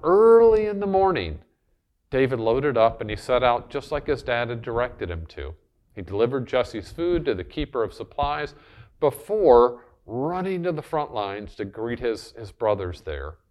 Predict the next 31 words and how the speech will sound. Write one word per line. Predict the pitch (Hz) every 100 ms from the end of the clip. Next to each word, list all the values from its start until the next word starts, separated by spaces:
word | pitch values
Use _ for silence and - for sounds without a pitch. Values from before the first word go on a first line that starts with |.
| _ _ _ _ _
And | 107 110 110
when | 143
he's | 196 175
there, | 101 90 95 131 - _
Goliath | 90 87 107 127
comes | - 156 151 127
out | 104 120 -
and | 110
does | 87 90 87
his | 117 104
usual | 110 104 127 135
stick. | - - 120 120 -
He, | 92 87
he | 90
offers | - 104 - 139 127 -
his, | 110 104 _ _ _
his | - 90
defiance. | - 101 - 117 113 127 143 - -
He | 82 -
dares | - 127 147 147 143 -
Israel | 143 135 143 143 139
to | 120
send | - 127 120 120
a |
champion | 104 - 131 117 139 131 127
to | -
fight | - 113 117
him | 123 123 117
to | 101
the | 85
death. | 82 107 127